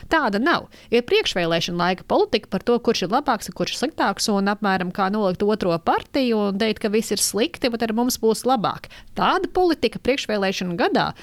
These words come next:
vai vēlēšanu gadā absolūti, bet kaut kas praktisks, nē, tas parasti izpaliek. Un tāpēc ir tā cerība, ka tagad gada sākumā varētu kaut ko dabūt cauri, jo vēlāk, jo ilgāk jāgaida, jo grūtāk būs. Tā,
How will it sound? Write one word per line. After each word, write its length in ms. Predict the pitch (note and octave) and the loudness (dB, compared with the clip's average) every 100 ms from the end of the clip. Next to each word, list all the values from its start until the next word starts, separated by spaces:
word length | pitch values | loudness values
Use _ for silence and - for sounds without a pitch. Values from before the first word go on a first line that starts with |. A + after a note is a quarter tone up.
| - - | -10 -4
vai 100 | E3 | 0
vēlēšanu 480 | E4+ A4 G3+ F3+ F3+ | 2 2 0 -2 0
gadā 320 | G3 E3 D#3 - - - | 0 2 0 -2 -12 -4
absolūti, 800 | G#3+ A#3 - F3+ A3+ D#4+ F4 G#3 | -2 0 0 0 2 2 2 -2
bet 140 | F#3 | -2
kaut 200 | F#3+ F3 | -2 -2
kas 180 | F3 - - - | -4 -6 -12 -6
praktisks, 760 | - F3 - - - - - - G3 | -2 0 -2 -6 -8 -6 -6 -4 -2
nē, 140 | E3 | -4
tas 140 | - - | -4 -2
parasti 380 | E3+ D#3 - D#4+ | -2 -2 -2 -2
izpaliek. 480 | - - - E3+ - | -2 -4 -4 -4 -4
Un 140 | E3+ | -2
tāpēc 440 | C#4 C#4+ F#3 - - - - - - | 0 0 -2 -4 -10 -12 -14 -8 -4
ir 100 | D#3+ | -2
tā 140 | F3 E3 | 0 0
cerība, 480 | - C#4 A3 F3 F3 | 0 2 2 0 -4
ka 80 | F3 A#3 | -4 -2
tagad 220 | F#3+ E3+ | -2 -2
gada 300 | A3 G3 - | -2 -2 -2
sākumā 800 | - C4 F4+ - F#3 D3+ C#3+ F3 - - - | -2 0 0 0 -2 -2 -4 -8 -10 -18 -4
varētu 460 | E3+ A#3+ G3 E3+ - | 0 2 2 0 0
kaut 180 | G#3+ F#3+ | 0 2
ko 200 | F3+ D#3+ - - - | 0 0 -2 -16 -6
dabūt 520 | F3+ G#3 E3 D#3+ - - | -2 0 0 -2 -4 -2
cauri, 500 | B3 E4 G#4 F#4 G3 | 0 4 4 4 4
jo 200 | G3 G3 E3 | 2 2 2
vēlāk, 540 | A3+ F#4 - E3 - | 2 2 2 0 0
jo 60 | F3 | 2
ilgāk 480 | A3+ B3 D#3+ D#3+ | 2 2 0 0
jāgaida, 480 | B3+ D#4 G3 E3 F3+ | 0 2 0 0 2
jo 80 | F3 | 2
grūtāk 720 | E3 F#3+ C4 C#4+ F3 - E3 F3 | 2 2 2 2 0 -2 -2 2
būs. 440 | F4+ G3 - - - - - - - - | 4 4 0 -4 -6 -14 -16 -18 -20 -4
Tā, 140 | G#3 | 0